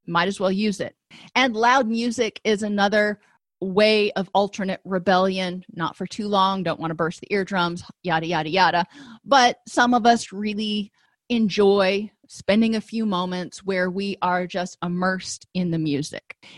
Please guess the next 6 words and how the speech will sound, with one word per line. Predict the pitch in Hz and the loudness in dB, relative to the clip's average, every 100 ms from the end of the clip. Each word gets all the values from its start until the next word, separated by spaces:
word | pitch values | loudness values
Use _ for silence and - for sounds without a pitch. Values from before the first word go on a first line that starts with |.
| - | -4
Important | 381 - 403 349 359 | -2 2 2 2 0
questions. | - 370 - - 277 170 160 - _ - | 2 2 0 0 0 0 -6 -14 _ -4
No | 220 262 349 | 2 4 4
distress | 359 349 349 311 - | 2 -2 0 0 0
tolerance | 311 285 285 233 - | 2 2 2 -2 -4
techniques | 285 - 240 254 226 | -4 -2 -2 -4 -4